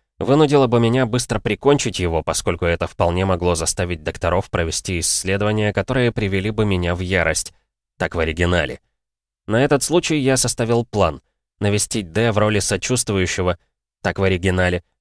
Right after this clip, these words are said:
и во время первого визита тайно передать ему маленькую бутылочку бренди в знак сочувствия. Поскольку Д пьющий человек, думаю, он принял бы подарок и под моим присмотром быстро бы его выпил.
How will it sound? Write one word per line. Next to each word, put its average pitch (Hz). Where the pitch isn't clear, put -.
и 110
во 107
время 120
первого 120
визита 104
тайно 123
передать 113
ему 113
маленькую 110
бутылочку 104
бренди 101
в 98
знак 87
сочувствия. -
Поскольку 131
Д 110
пьющий 104
человек, 95
думаю, 156
он 143
принял 131
бы 101
подарок 117
и 101
под 92
моим 104
присмотром 107
быстро 92
бы 85
его 87
выпил. 87